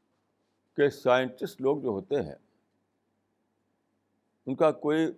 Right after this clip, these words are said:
کمال نہیں ہے، جو ڈسکوریز ہیں، جو انوینشنس ہیں، وہ تو بس اچانک ہوتے ہیں،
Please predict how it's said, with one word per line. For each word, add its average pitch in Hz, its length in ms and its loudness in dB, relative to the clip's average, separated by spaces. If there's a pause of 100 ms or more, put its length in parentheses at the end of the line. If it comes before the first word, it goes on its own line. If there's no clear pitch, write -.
(120)
کمال 110 400 2
نہیں 87 220 -6
ہے، 57 80 -12 (1500)
جو 101 140 -4
ڈسکوریز 117 720 -2
ہیں، 95 140 0
جو 92 100 -4
انوینشنس 95 680 -4
ہیں، 65 140 -12 (880)
وہ 113 80 -2
تو 147 120 0
بس 147 400 -2 (460)
اچانک 127 440 0
ہوتے 101 280 -4
ہیں، 123 100 -8